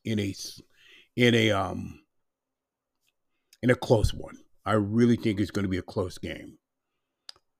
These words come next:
The question, the, the biggest question to me is gonna be which defense outlasts the other, 'cause they're, they're both physical defenses.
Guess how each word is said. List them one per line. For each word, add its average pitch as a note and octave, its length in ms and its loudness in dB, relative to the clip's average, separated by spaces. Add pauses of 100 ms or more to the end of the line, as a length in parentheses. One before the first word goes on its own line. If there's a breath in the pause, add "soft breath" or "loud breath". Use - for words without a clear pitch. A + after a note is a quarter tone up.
(260)
The G#2+ 60 -4
question, D3+ 520 4
the, A#2 220 0 (100)
the A#2 80 -4
biggest C#3 400 0
question C3 420 0
to A2+ 80 0
me G2 540 -4
is G#2+ 160 -2
gonna G#2+ 260 -2
be F#2 400 -10 (280)
which B2 400 -4 (280)
defense A#2+ 500 0
outlasts G2 560 -6
the G2 140 -10
other, F2 200 -12 (840)
'cause - 120 -8
they're, B2 160 0
they're G2 160 0
both - 360 4
physical G2 360 -4
defenses. - 800 -14